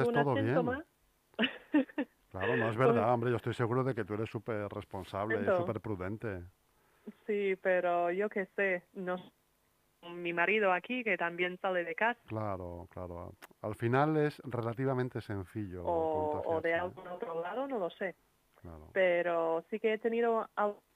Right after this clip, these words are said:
Speaker 2: A veces se corta, Leslie, me parece. ¿Me oyes? ¿Me oyes?
Speaker 1: Quizá que
Speaker 2: Ah,
Speaker 1: no está en
Speaker 2: Leslie,
Speaker 1: forma.
Speaker 2: que te digo que a veces se corta la, la comunicación y te dejamos
Speaker 1: Ah.
Speaker 2: de oír. Ahora sí, ahora sí, ahora está bien.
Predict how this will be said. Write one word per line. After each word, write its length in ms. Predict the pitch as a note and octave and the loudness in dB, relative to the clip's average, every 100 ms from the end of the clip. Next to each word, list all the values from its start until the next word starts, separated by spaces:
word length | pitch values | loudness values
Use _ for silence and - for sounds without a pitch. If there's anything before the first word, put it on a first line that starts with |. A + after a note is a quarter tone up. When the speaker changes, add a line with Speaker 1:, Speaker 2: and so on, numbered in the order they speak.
| _ _ _ - _ _ _ _ _ _ _ _ _ _ _ _ _ - - _ | _ _ _ -20 _ _ _ _ _ _ _ _ _ _ _ _ _ -20 -20 _
Speaker 2:
A 80 | G#2+ | -2
veces 260 | A#2 D3 C3 | 2 2 0
se 120 | C3+ | 0
corta, 380 | C3 B2+ B2 A2 | 0 0 0 0
Leslie, 360 | A#2+ A#2 G#2 | 0 -2 -4
me 120 | G2+ | -4
parece. 420 | G2+ G#2 A2+ G2 F2 - _ - | -4 -6 -6 -8 -10 -14 _ -4
¿Me 120 | G#2 | 0
oyes? 360 | A#2 D3 D3+ _ _ _ _ _ _ _ _ _ _ _ _ _ _ _ | 0 0 -4 _ _ _ _ _ _ _ _ _ _ _ _ _ _ _
¿Me 140 | F#2 F#2+ | -6 -2
oyes? 520 | G#2+ A2+ A2+ A#2 A#2 | 0 0 2 2 -2
Speaker 1:
Quizá 260 | - F3 E3+ | -4 -6 -6
que 220 | F#3+ F3 | -6 -2
Speaker 2:
Ah, 40 | A2 | 0
Speaker 1:
no 140 | - | 0
está 300 | G3 G3 F#3 | -2 -2 0
en 60 | G2+ | 2
Speaker 2:
Leslie, 240 | A#2+ B2+ | 4 4
Speaker 1:
forma. 240 | B2 A#2 A#2+ | 4 2 2
Speaker 2:
que 40 | - | -4
te 140 | - A2 | -2 0
digo 200 | A#2 B2+ | 2 2
que 80 | A#2 | 0
a 40 | |
veces 220 | A2 B2+ | 0 -2
se 120 | - | -4
corta 320 | - A2+ - G2+ | -4 -4 -4 -6
la, 360 | G2 F#2+ G2 G2+ | -4 -6 -8 -10
la 140 | G2+ G2 | -12 -10
comunicación 760 | G2 F#2+ F#2+ F#2 - A2+ G#2 E2+ _ _ | -8 -8 -8 -10 -8 -8 -8 -12 _ _
y 80 | G#2 | -12
te 120 | A2 | -10
dejamos 340 | G2 F#2+ G2+ A#3 | -10 -8 -2 0
Speaker 1:
Ah. 100 | B3 | 0
Speaker 2:
de 60 | |
oír. 200 | G2+ G2+ - _ _ _ | -2 -8 -10 _ _ _
Ahora 220 | G#2+ A2+ | -4 -2
sí, 160 | G#2+ G2 | -2 -6
ahora 200 | G2+ A2+ | -6 -8
sí, 140 | - | -8
ahora 320 | G2+ G#2 A2 A#2 | -10 -8 -8 -8
está 180 | - | -6
bien. 280 | A2 F#2 F#2+ | -8 -8 -12